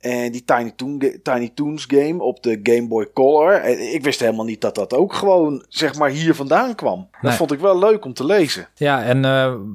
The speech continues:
Speaker 2: wat ik ook interessant vond om te lezen, en dat was niet iets wat ik heel bewust met me mee had genomen, maar wat wel klopt als ik het zo lees hoe Tom het schrijft,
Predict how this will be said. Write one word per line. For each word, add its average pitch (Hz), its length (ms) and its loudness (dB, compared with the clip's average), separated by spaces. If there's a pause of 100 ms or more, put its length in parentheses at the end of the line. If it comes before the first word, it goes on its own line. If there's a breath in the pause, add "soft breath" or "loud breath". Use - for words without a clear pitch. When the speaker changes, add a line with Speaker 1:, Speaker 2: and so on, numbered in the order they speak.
(140)
Speaker 2:
wat 131 260 -4
ik 143 120 -4
ook 170 180 0
interessant 156 440 0
vond 147 220 -2
om 143 120 0
te 123 120 -2
lezen, 131 320 2
en 117 60 -2
dat 110 100 -2
was 120 180 0
niet 135 180 -2
iets 127 160 -4
wat 117 120 -6
ik 107 100 -12
heel 113 240 0
bewust 107 760 0
met 110 180 -2
me 110 100 0
mee 107 220 2
had 104 160 -2
genomen, 107 400 0
maar 98 380 -2
wat 104 240 -6
wel 110 200 4
klopt - 380 0
als 101 180 -2
ik - 60 -10
het - 140 -8
zo 107 160 2
lees 104 280 2
hoe 107 160 -4
Tom 120 200 0
het 101 120 -2
schrijft, 104 460 -4